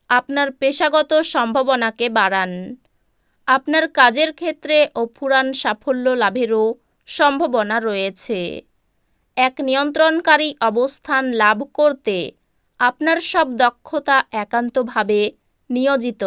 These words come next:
করুন। সামাজিক তথা ধর্মীয় অনুষ্ঠানের জন্য শ্রেষ্ঠ দিন। আপনার স্ত্রী আপনাকে পৃথিবীতেই আজ স্বর্গের উপলব্ধি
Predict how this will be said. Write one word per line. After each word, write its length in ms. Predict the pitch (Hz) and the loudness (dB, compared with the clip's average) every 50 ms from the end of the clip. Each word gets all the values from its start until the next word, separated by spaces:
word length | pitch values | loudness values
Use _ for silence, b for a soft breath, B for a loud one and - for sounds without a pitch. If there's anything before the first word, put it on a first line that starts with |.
| 190 - | -6 -2
করুন। 380 | - 202 196 190 190 190 185 180 180 185 202 240 - _ _ _ _ _ _ _ _ _ _ _ _ _ | 0 0 0 0 0 -4 -6 -6 -8 -10 -12 -14 -16 _ _ _ _ _ _ _ _ _ _ _ _ _
সামাজিক 540 | - - 349 302 285 311 320 285 330 330 330 - - _ | -6 -2 0 2 2 2 2 0 0 -4 -6 -10 -8 _
তথা 420 | - 247 220 220 - - - 233 208 185 170 - - - 220 | 0 0 0 0 -2 -4 -2 0 2 2 0 -2 -6 -6 -2
ধর্মীয় 520 | 262 294 294 285 285 294 311 311 311 311 302 285 - | 2 4 4 4 2 -2 -2 0 0 0 0 -2 -2
অনুষ্ঠানের 680 | - 233 240 254 - - - - 311 269 254 262 262 254 247 | -4 -4 -4 -4 -6 -8 -10 -8 -8 -6 -4 -2 -2 -2 -2
জন্য 400 | 220 240 214 214 226 233 240 233 226 214 214 220 220 - _ _ _ _ _ _ | -2 -2 -2 -2 -4 -4 -2 -2 0 0 0 -2 -4 -6 _ _ _ _ _ _
শ্রেষ্ঠ 480 | - - - 262 269 277 - - - - - 247 190 | -16 -2 4 4 4 4 4 -2 -10 -12 -8 -6 -6
দিন। 280 | 180 180 190 190 180 180 175 175 175 190 214 240 _ _ _ _ _ _ _ _ _ _ _ _ _ - | -4 -4 -6 -6 -6 -6 -10 -10 -12 -14 -16 -18 _ _ _ _ _ _ _ _ _ _ _ _ _ 0
আপনার 360 | 254 277 - 320 311 320 294 285 285 | 0 0 0 0 -2 0 0 0 -2
স্ত্রী 340 | 285 - - - - 311 311 302 | -4 -4 -6 -6 -4 -2 2 4
আপনাকে 560 | 254 214 214 - - 269 277 277 285 - 285 277 269 | 4 2 2 0 -4 -2 -2 -2 -2 0 0 0 0
পৃথিবীতেই 760 | 269 - 262 254 262 - 311 262 302 294 - 294 294 294 285 - - - 220 214 | 0 -6 -10 -10 -8 -8 -6 -6 -6 -4 -2 0 0 0 -2 -6 -6 -2 0 0
আজ 180 | 214 214 208 214 240 247 - _ _ _ _ _ | 0 0 -2 -4 -6 -8 -8 _ _ _ _ _
স্বর্গের 520 | - - - 311 285 294 277 262 311 311 - 262 - | -8 -2 2 4 4 4 4 2 2 2 2 0 -4
উপলব্ধি 600 | 240 226 - 269 269 269 262 226 208 196 240 | -6 0 2 4 4 4 2 2 0 -4 -6